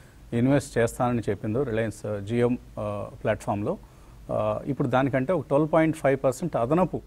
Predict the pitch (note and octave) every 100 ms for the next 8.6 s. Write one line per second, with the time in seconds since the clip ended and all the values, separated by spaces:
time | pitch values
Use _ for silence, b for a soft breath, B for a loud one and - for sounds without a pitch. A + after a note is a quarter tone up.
0 | - B2 A2+ B2 A2+ G#2+ G#2+ G#2 G#2 G#2
1 | D3+ - b b b - - A#2+ A#2+ A2
2 | A#2 - A2 G2 F#2+ - A#2 A2+ G#2+ G#2
3 | F#2 - F#2+ G#2 G#2+ G#2 G#2 G2+ G#2 -
4 | G2+ - - - - - - B2+ A#2+ E3+
5 | D3+ C#3+ - - A#2+ - - - - -
6 | - A#2 - B2+ C3+ - - B2+ B2+ B2+
7 | C#3+ - A#2+ G2+ G2 - - - - -
8 | - B2 A2+ A#2 C#3 B2